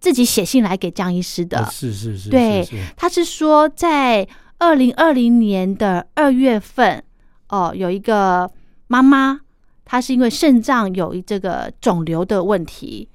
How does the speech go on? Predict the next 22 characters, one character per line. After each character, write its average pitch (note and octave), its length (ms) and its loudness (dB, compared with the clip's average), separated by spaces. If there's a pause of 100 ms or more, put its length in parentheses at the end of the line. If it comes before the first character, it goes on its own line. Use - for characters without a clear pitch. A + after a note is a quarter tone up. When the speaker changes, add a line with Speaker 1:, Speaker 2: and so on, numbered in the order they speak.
Speaker 2:
嗯。 G#2 160 -10 (200)
Speaker 1:
那 D#4 160 0
也 G#3+ 120 2
是 C4 240 -2
靠 A#3+ 460 0 (100)
四 - 320 0
个 G#3+ 180 2
月 A#3 460 0 (380)
不 - 80 -6
用 C4+ 220 4
吃 A#3+ 600 -2 (280)
这 A3+ 120 -6
个 F#3 320 -2
降 B3 260 2
尿 A#3+ 180 2
酸 G#3+ 220 -2
的 G3+ 120 -4
药， G3 420 -2 (880)
也 G#3 200 0
不 A3+ 180 -4
用 C4+ 180 4
吃 A#3+ 460 0